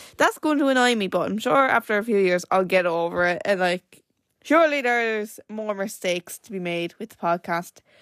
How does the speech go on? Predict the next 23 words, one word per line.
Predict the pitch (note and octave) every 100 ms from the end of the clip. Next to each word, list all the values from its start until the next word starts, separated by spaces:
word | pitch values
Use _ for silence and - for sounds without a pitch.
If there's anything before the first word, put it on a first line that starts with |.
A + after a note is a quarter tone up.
| _ _ _ -
Who | C#4+
knows? | C4+ G#3 F3+ D#3+ -
But, | - F3+ F3+
um, | F3+ F3+ F3+ F#3 F#3+ _ _ _ _ _ _ _ - _ _ _ _
yeah, | G#3 F#3+ F3+ -
that | G3+ G#3+
was | G3+
Thursday. | - G3+ F#3 F3+ - F3 F3 -
And | G3+
then | G3+ G3 G3
Friday, | B3 B3+ B3+ B3+ B3 - _ _ -
um, | A3 G#3+ G#3+ G#3+ G#3+ A#3+ A#3
which | A3+ F#3
is | F3
kinda | F#3 F3+
yesterday | F3 F3 - G3+
by | F#3+ F#3
the |
time | G#3+ F#3
of | F#3
recording | - F#3+ F#3 F#3
this | F#3
podcast, | - F#3+ F#3+ A3 A#3 - -